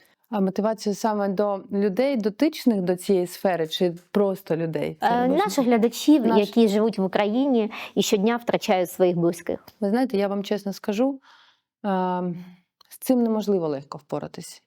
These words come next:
Speaker 1: І я би хотіла би знайти якісь слова і дати навіть мотивацію, але це буде дуже фальшиво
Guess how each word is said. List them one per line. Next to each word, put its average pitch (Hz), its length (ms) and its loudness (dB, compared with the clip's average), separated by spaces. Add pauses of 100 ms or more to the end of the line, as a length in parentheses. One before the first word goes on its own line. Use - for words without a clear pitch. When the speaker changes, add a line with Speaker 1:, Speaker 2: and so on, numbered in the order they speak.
Speaker 1:
І 208 180 0
я 220 140 0
би 214 100 -4
хотіла 226 380 0
би 196 160 0
знайти 196 560 0 (220)
якісь 202 380 0
слова 202 640 0
і 185 100 -4
дати 185 280 -2
навіть 185 280 0
мотивацію, 202 800 0
але 208 220 0
це 220 140 -4
буде 196 280 0
дуже 185 300 0
фальшиво 185 720 -2